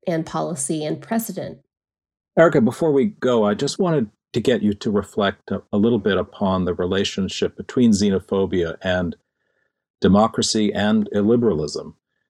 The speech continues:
Speaker 2: We like to think of democracy as inclusive, but in practice in the U S, it has often,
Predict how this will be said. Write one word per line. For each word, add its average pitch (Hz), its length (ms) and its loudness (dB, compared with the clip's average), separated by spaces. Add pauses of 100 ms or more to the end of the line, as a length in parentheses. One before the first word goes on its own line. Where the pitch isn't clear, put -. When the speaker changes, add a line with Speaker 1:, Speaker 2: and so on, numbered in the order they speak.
(120)
Speaker 2:
We 104 160 0
like 113 200 2
to 120 80 -2
think 113 220 -4
of 98 240 -2 (480)
democracy 113 840 2 (100)
as 98 720 -2
inclusive, 117 680 0 (380)
but 107 460 0
in 110 240 2
practice 139 800 -2 (100)
in 101 340 2
the 95 140 -2
U 95 180 2
S, - 360 -2 (540)
it 107 140 4
has 107 180 2
often, 104 600 0